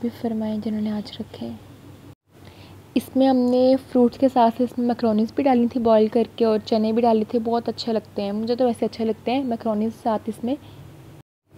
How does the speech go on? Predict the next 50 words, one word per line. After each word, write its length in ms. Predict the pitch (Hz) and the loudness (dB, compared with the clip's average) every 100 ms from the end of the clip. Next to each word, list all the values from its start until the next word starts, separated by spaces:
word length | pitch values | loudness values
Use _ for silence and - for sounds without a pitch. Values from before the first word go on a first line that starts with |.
| - - - - - - - - - | -20 -20 -20 -20 -20 -20 -20 -16 -8
जब 240 | 240 269 262 | 0 2 2
सारे 320 | 269 240 254 | 4 4 4
फ्रूट्स 420 | 254 262 240 233 | 2 0 0 -2
कट 320 | - 233 226 - | -4 -4 -2 0
गए 120 | 247 | 2
उसके 220 | 247 - | 0 -4
बाद 240 | 220 233 226 | 2 4 4
मेरी 160 | 233 240 | 2 2
मामा 300 | 220 214 220 | 0 0 0
ने 100 | 226 | -2
इसको 240 | 226 240 | -4 -6
फ्रूट 280 | - 226 220 | -4 -4 -4
चाट 280 | 240 214 - | -4 -4 -4
को 140 | 220 | -4
मिक्स 320 | 214 226 - - | -2 -4 -8 -10
किया, 260 | - 262 262 | 0 2 2
सारी 240 | 247 240 226 | 2 2 2
चीज़ें 240 | 226 220 | 2 0
अंदर 260 | 220 220 202 | 0 -2 -2
डाल 240 | 202 208 | -2 -2
के 160 | 202 233 | -2 -6
इसको 220 | - - | -4 -10
अच्छे 180 | 220 226 | -6 -6
से 160 | 220 208 | -4 -4
मिक्स 220 | 202 - - - | -6 -10 -12 -4
किया। 240 | 262 269 269 - - - - - - | 0 0 -2 -16 -20 -20 -20 -12 -10
इसमें 340 | - 240 240 | -6 -2 -2
जो 260 | 226 233 233 | 4 6 6
जूस 380 | 208 226 226 - | 4 0 0 2
वाला 220 | 226 226 | 2 4
ऐड 240 | 214 202 - | 2 0 -2
करना 220 | 214 208 | -4 -2
था, 180 | 214 214 | -2 -2
वो 160 | 208 208 | 0 -2
चीनी 340 | - 214 208 | -4 -6 -4
ऐड 160 | 208 202 | -4 -4
करनी 280 | - 208 214 | -4 -4 -4
थी, 60 | 208 | -4
सब 200 | 214 208 | -6 -6
कुछ 260 | 220 220 | -8 -8
उसमें 280 | 214 - 214 | -16 -12 -6
ऐड 240 | 202 196 - | -6 -6 -4
किया 160 | 269 240 | -2 0
और 60 | |
इसको 240 | 226 - 226 | -2 -6 -8
प्रॉपर 400 | 233 208 - 220 | -6 -6 -6 -4
एक 160 | 214 - | -4 -6
चाट 300 | 214 202 202 | -6 -4 -4
बना 220 | 214 202 | -2 -2
ली। 200 | 202 285 | 0 0